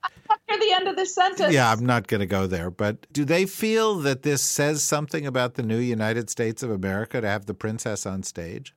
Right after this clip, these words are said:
Speaker 1: Oh, yeah. There are a lot of Banana Republic jokes being made at America's expense right now. I have to say, though, it's, it's hard not to just have to take it on board, right? 'Cause what can we say? No, really, this isn't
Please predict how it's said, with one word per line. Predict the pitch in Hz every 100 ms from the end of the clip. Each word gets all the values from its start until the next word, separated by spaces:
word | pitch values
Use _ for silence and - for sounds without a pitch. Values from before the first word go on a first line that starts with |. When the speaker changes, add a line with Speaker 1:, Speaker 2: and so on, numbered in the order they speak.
| -
Speaker 1:
Oh, | 330 254
yeah. | 202 208 208
There | 208 208
are | 208
a |
lot | 202 226 240 233
of | 226
Banana | 214 208 214 208
Republic | 202 196 208 202 214 -
jokes | 196 185 180 - -
being | 202 190 190
made | 196 196 190
at | 185
America's | 185 190 185 185 180 180
expense | 170 - 170 170 -
right | 185 -
now. | 180 185 208 - - - _ _ -
I | 240
have | 302 339 339
to | 285
say, | 269 269 277
though, | 269 302 311 302 _
it's, | 233 233 233 - - _ _ -
it's | 226 233 226
hard | - 254 262 262 226 - _ _
not | 208 220 233 226
to | 240 220
just | 220 220 - -
have | 226 220
to | -
take | 208 220 226 226
it |
on | 208 202
board, | 190 208 190 -
right? | 196 214
'Cause | 247 240
what | 226 233
can | 247
we | 220 208
say? | 254 269 170 - - - -
No, | 440 453 403
really, | 339 415 427 440 392 285
this | 349 381
isn't | 403 440 427 339